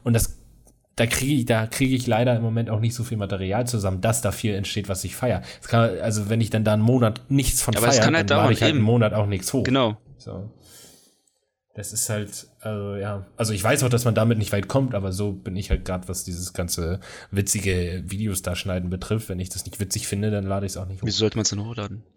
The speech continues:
Speaker 1: <clears throat>
Speaker 2: So. Ja, es gibt
Speaker 1: So.
Speaker 2: halt wiederum immer welche so, die posten, weil sie posten müssen oder weil sie denken, „Okay, ich, ich muss es jetzt machen, damit ich einfach am Ball bleibe.“
Speaker 1: Ja.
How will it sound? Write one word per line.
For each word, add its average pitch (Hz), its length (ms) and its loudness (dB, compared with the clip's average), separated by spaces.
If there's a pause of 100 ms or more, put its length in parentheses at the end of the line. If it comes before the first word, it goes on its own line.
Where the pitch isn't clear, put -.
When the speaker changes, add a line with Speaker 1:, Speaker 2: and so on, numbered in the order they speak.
(100)
Speaker 1:
<clears throat> - 440 -2
Speaker 2:
So. - 180 -14 (520)
Ja, 110 220 2
es 113 140 0
gibt - 120 -2
Speaker 1:
So. 131 40 4
Speaker 2:
halt 123 120 2
wiederum 120 320 4
immer 120 220 2
welche 117 240 2
so, 110 180 2
die 104 160 -2
posten, 110 460 2
weil 107 140 4
sie 101 80 -6
posten - 420 -2
müssen 113 320 2
oder 107 180 2
weil 104 140 2
sie 98 60 -12
denken, 104 240 0
„Okay, 107 320 -2
ich, - 180 -4
ich - 220 -6
muss 131 180 4
es 104 140 0
jetzt 92 180 -2
machen, 101 220 -6
damit 104 240 -2
ich - 80 -4
einfach 107 200 -4
am 98 140 -6
Ball 107 160 2
bleibe.“ 98 340 -2 (800)
Speaker 1:
Ja. 110 240 -4